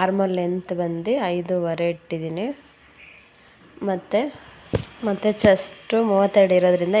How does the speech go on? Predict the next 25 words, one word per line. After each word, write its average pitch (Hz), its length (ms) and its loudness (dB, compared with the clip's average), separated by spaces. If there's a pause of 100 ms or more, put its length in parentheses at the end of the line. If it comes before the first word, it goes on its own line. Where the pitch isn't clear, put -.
ಎಂಟು 196 440 -2 (180)
ಪ್ಲಸ್ 214 260 4 (100)
ಎರಡು 185 280 6
ಹತ್ತು 175 280 -2
ಇಂಚ್ 190 200 -2
ಇಡ್ತೀನಿ. 180 360 -2
ಅವ್ರು 196 180 4
ಹಾಫ್ 170 200 0
ಇಂಚ್ 185 160 -2
ಜಾಸ್ತಿನೇ 175 460 -2
ಇಡೋಕ್ಕೆ 175 260 -4
ಹೇಳಿದ್ರು, 170 340 -2
ಅದರಿಂದ 175 400 -4 (720)
ಹತ್ತುವರೆ 180 580 -2
ಇಟ್ಕೊಳ್ತಿದ್ದೀನಿ. 170 680 -4 (3000)
ಮತ್ತು 190 280 -8 (140)
ಪೂರ್ತಿ 196 400 -10
ಉದ್ದ 170 160 -8 (140)
ಬಂದು 175 300 -2 (140)
ಹದಿನಾಲ್ಕು 185 800 -6
ಇಂಚ್, 175 240 -10 (140)
ಹದಿನಾಲ್ಕು 180 540 -6 (120)
ಪ್ಲಸ್ 175 220 -6 (160)
ಎರಡು 170 260 -4
ಇಂಚು 165 240 -14